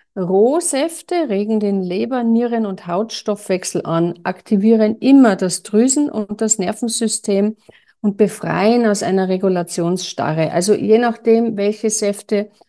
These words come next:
oder welche Obste und Gemüse du verwendest, kannst du verschiedene Therapien, mm, mit, mit dir beginnen und anfangen. Also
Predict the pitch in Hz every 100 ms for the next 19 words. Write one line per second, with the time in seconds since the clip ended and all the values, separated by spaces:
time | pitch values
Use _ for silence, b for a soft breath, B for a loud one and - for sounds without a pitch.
0 | - 202 190 190 202 - 214 - 208 190
1 | 185 196 202 202 185 180 170 165 160 175
2 | 180 214 247 349 - - b b b b
3 | - 190 220 220 269 254 202 - 208 214
4 | 214 202 - 190 190 - - 208 208 160
5 | 156 _ _ _ _ _ - 208 202 190
6 | 185 185 202 _ - 208 196 190 - 196
7 | 202 202 196 214 208 190 185 - _ -
8 | - - 220 214 185 185 156 - 139 -
9 | - 147 185 214 208 214 220